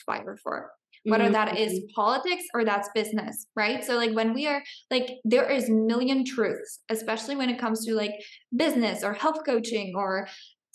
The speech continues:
Speaker 1: I don't know, love coaching, anything, really, any type of coaching, any type of entrepreneurship, like, people, you can find people from both sides of what's the right way, what's the right thing to do. But when we find what is the right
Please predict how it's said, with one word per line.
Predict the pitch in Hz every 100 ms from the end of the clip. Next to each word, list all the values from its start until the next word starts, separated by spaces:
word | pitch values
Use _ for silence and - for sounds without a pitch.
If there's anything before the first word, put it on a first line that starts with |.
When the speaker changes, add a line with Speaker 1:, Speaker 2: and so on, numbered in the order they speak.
| _ -
Speaker 1:
I |
don't | 302 285
know, | 240 202
love | 190 226 302 311
coaching, | 277 262 233 214 - _ 440 453
anything, | 330 254 226 214
really, | 226 320 269 -
any | 330
type | 294 254
of | 233 220
coaching, | 233 226 226
any | 220 285
type | 262 226
of | 220
entrepreneurship, | 220 220 226 220 214 - 240
like, | 240 233 - - _ _ -
people, | 311 311 277
you | 311
can | 339
find | - 262 254
people | 254 247 240
from | 247 233
both | 220 220 214
sides | - 262 226 220
of | 220 220
what's | 226 220 220
the | 214
right | 202 208 202 214
way, | 247 180 -
what's | 196
the | - 208
right | 208 208
thing | 220 208
to | -
do. | 226 254 - - - _
But | -
when | 220 269
we | 285
find | 277 269 254
what | 240 226
is | 233
the | 214 208
right | 202 226 240